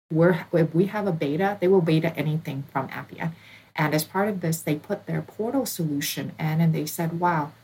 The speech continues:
just the ability to do the B two C they have now, they're able to move beyond communicating to just three hundred reg-, you know, office directors to now all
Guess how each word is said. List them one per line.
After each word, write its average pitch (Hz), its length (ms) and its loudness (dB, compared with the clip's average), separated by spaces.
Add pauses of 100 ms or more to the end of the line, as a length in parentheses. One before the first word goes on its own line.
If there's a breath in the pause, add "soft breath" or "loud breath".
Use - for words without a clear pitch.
just 214 240 -2
the 208 120 2
ability 170 480 4
to 170 140 -4
do 170 360 4
the 165 100 2
B 160 200 2
two 156 100 2
C 160 480 0 (420 loud breath)
they 180 240 8
have 170 300 -4
now, 165 720 4
they're 165 200 2
able 175 280 2
to 160 180 -4
move 165 400 8
beyond 165 440 -2
communicating 165 680 -2
to 165 120 -8
just - 320 -6 (140)
three 170 240 4
hundred 170 380 -2
reg-, 151 280 -2
you 170 100 4
know, 139 280 -2
office 160 560 0
directors 202 720 -4 (140)
to - 180 0
now 170 400 2
all 175 300 -6